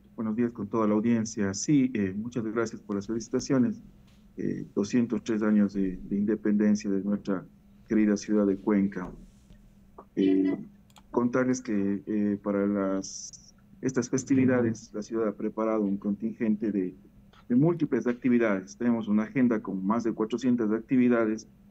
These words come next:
que van desde el veintiséis de octubre pasado, fueron desde el veintiséis de octubre pasado y se prolongan hasta el seis de enero.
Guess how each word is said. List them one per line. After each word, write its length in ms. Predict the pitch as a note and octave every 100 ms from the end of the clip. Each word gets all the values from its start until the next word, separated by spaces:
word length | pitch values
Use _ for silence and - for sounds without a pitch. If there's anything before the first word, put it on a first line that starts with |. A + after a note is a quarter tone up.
| - - _ -
que 160 | - G2+
van 300 | A#2+ B2 A2
desde 520 | G#2 G2+ G2+ F#2+ G2 - - _ - - - - -
el 180 | G#2
veintiséis 540 | G2+ A2+ A2+ A#2+ C#3 B2+
de 60 |
octubre 280 | A#2+ D3 C#3+
pasado, 500 | C#3+ C#3+ D3 B2+ A#2
fueron 200 | A#2+ A#2+
desde 140 | G#2+ G#2
el 80 | G2+
veintiséis 260 | A2 C3+
de 80 | B2+
octubre 240 | B2 C#3
pasado 480 | C3 C#3+ D3 B2+ B2 - - -
y 60 |
se 120 | G#2+ G#2
prolongan 480 | G#2+ A2 A2+ G#2
hasta 260 | G2+ G#2 G#2+
el 100 | F2+
seis 320 | - G#2 G2+
de 160 | F#2+ F2+
enero. 420 | G2+ G2+ F#2+